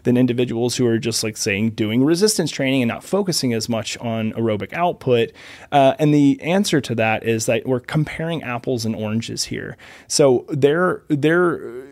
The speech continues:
increased H R V is much more of a reflection of their cardiorespiratory fitness status and may not, uh, and may not tell us anything within that context about their psychological or emotional well-being, which could be significantly impacting their overall health and lifespan.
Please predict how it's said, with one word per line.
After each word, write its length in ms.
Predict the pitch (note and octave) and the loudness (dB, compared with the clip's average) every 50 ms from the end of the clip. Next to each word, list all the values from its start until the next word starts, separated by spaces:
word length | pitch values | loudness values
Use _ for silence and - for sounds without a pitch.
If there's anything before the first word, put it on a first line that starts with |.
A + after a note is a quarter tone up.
| A#2+ - | -16 -6
increased 500 | E3+ F3 F3+ E3 - - F3 D#3+ - - | -4 -2 -2 -2 -2 -2 -2 -2 -2 -4
H 240 | - C#3 C#3+ C3+ - D3 | -4 -4 -4 -2 0 0
R 120 | C3+ A#2+ | 0 0
V 260 | A2 A#2 B2 A#2+ A2+ | 0 0 0 0 0
is 140 | G#2+ G#2+ - | 0 0 0
much 280 | A#2+ C3 C#3 - - - | 0 0 0 -2 -2 -2
more 220 | D3+ D3 C#3 B2+ | 2 4 4 4
of 80 | A#2+ A#2+ | 4 2
a 40 | |
reflection 580 | A#2+ G#2+ - - - E3 D#3+ D#3+ - - C3+ A#2+ | 0 -2 -4 -4 -4 -4 -4 -2 -4 -2 -2 -2
of 80 | G#2+ A2 | -2 -2
their 120 | G2+ G#2+ | -6 -8
cardiorespiratory 1040 | - - - C#3 B2+ A#2 G#2 G#2+ G2 G#2+ C3 D#3 - - C3+ - - A2+ G2+ G#2+ A2+ | -8 -2 0 2 2 2 0 0 -2 -2 -4 -6 -4 -4 -6 -4 -4 -6 -6 -6 -6
fitness 420 | - - E3+ E3+ C#3+ C3 A2 - | -2 -2 -2 0 0 -4 -2 -2
status 560 | - - - F#2+ F2 D#2 E2 F#2 B2+ - - - - - - - - - - | -2 -2 -2 -4 -6 -6 -10 -10 -8 -10 -10 -10 -12 -20 -20 -20 -20 -8 -2
and 280 | C3+ C3+ C3 C3 C3+ D3 | 0 0 2 2 2 2
may 220 | D3+ D#3+ F#3 G3 | 2 2 2 2
not, 360 | F#3+ D#3+ B2+ B2 A2 - - - - | 2 2 0 -2 -6 -8 -10 -8 0
uh, 400 | D3 C#3 C3 B2+ B2 A#2 A2+ G#2+ A2 A2 C#3 D3 D3 - | 2 4 6 6 6 6 4 2 -2 -6 -6 -4 -6 -2
and 180 | - C#3+ C3+ C#3+ | 2 2 2 2
may 120 | D3+ E3+ | 2 0
not 240 | F3 E3 D3 G#2 - - D#3+ C#3 C3+ - - | 0 -2 -2 -4 -6 -10 -10 -10 -10 -10 -8
tell 180 | - D3+ D3+ D3 | -2 2 2 2
us 140 | - - - - | 2 0 -2 -4
anything 680 | F3 F#3+ G3+ F#3+ D#3 - A#2+ A2 A2 A2+ A#2 A#2 - - - | 0 2 2 2 0 0 -2 0 0 -2 -2 -4 -8 -12 -2
within 300 | D3+ C#3+ B2 - C#3 B2+ | 0 0 2 4 4 2
that 160 | B2 A2 G2 | 4 2 0
context 640 | - - D#3 E3+ F3+ D#3+ - - B2+ - - - - - | -4 -6 -4 -4 -2 -4 -2 -2 -4 -4 -4 -6 -4 -2
about 300 | B2+ A#2+ C3 A#2+ A#2+ - | -2 0 0 -2 -2 -2
their 120 | F3 - | -4 -2
psychological 680 | - - - B2+ B2 - A#2 A2 A2 A#2+ A#2 - A#2+ A#2 | -2 -2 -2 -2 -2 0 0 0 0 0 -2 0 2 2
or 100 | A2+ G#2+ | 2 4
emotional 480 | G#2+ G#2+ G#2 G#2+ G#2+ - - A2 G2+ G2+ | 2 0 0 -2 -2 -2 -4 -4 -2 -2
well-being, 680 | G#2+ G2 G2 G2 B2+ B2+ B2 A#2+ A#2 G2+ D#2+ E2+ - - - - - - - | -2 -2 -2 -4 -2 0 0 0 0 -2 -4 -8 -12 -14 -16 -20 -20 -8 -2
which 200 | C3 A#2+ - - | -2 0 0 0
could 160 | - B2+ A#2+ | -2 -2 -2
be 100 | - G2+ | 0 -4
significantly 720 | - - A#2 A2+ A#2 C#3 D3+ D3 D3+ - C3 G2+ G2+ F#2+ | -2 -2 -4 -4 0 0 0 0 0 -2 -2 -4 -4 -6
impacting 640 | - B2 C#3 E3 E3 - - - G#2 G2+ - A#2 A2 | -2 0 2 2 2 0 -2 -4 -4 -2 0 0 0
their 160 | G2+ F#2+ G2 | 0 2 0
overall 380 | G2+ G2+ - G#2 G2+ G2+ G2+ G2+ | 0 0 0 -2 0 0 0 -2
health 420 | - - C#3+ A#2 G#2 G2+ G#2 - | 0 0 0 2 2 -2 -4 -6
and 140 | G#2 G2+ G#2+ | -6 -6 -4
lifespan. 520 | G#2 G#2+ G2+ - - - G#2+ G#2+ G#2+ A#2+ | -6 -6 -6 -8 -8 -6 -6 -6 -6 -8